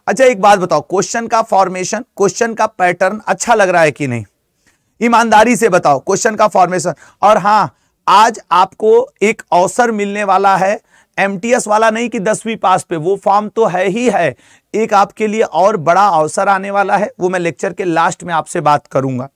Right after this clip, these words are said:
ठीक है ना, लेक्चर के लास्ट में। और सर, इनके पास कृषि मंत्रालय कहाँ पे है? ये वाला है, Ministry of Agriculture, ठीक है ना, कृषि मंत्रालय है नरेंद्र सिंह तोमर जी के पास।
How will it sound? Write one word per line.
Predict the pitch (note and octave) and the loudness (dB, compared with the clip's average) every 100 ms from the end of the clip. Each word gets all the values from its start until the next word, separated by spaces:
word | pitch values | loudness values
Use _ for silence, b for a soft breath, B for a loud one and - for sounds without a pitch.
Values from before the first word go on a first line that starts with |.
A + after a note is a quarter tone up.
| - | -6
ठीक | F#3 | -4
है | F3+ | -4
ना, | D#3 - b b | -6 -10 b b
लेक्चर | D3+ E3+ G3+ | -2 0 -2
के | F3 | -2
लास्ट | E3+ D3+ F3+ - | -2 0 0 -2
में। | C3+ A#2+ b b | -8 -10 b b
और | G3+ G#3+ | -2 0
सर, | B3 A#3 | 0 -2
इनके | G#3+ G#3+ A#3 | -4 -6 -2
पास | A3 A3 - | 0 0 -2
कृषि | G#3+ G3 B3 | -10 -6 -6
मंत्रालय | G#3+ G#3 F#3+ F#3 A#3 | -4 -4 0 0 -2
कहाँ | A#3+ F3 - | -2 -2 -2
पे | F#3 D#3 | -2 -2
है? | C#3 | 0
ये | F3 | 2
वाला | F3 D3 C#3 | 2 2 0
है, | B2 B2 b b D3+ | -4 -10 b b -6
Ministry | F#3+ G#3 - A3 | -2 -2 -2 0
of | G#3 F#3+ | 2 2
Agriculture, | F#3+ F3+ F3+ D#3 C3+ D3 | -2 -2 0 0 0 -2
ठीक | C#3 G3+ | -2 -2
है | G3 | -2
ना, | F3 G3+ b b | -2 -8 b b
कृषि | A3 G#3+ C4 | -8 -4 -2
मंत्रालय | G#3+ F3+ F3 E3+ E3+ | -2 -2 0 2 4
है | E3 | 2
नरेंद्र | E3+ D#3 D3+ | 0 -2 -4
सिंह | B2+ D3 | -6 -8
तोमर | D3+ C#3+ C#3+ | -6 -4 -4
जी | B2+ | -4
के | C3 | -8
पास। | C3+ C3 - | -8 -8 -10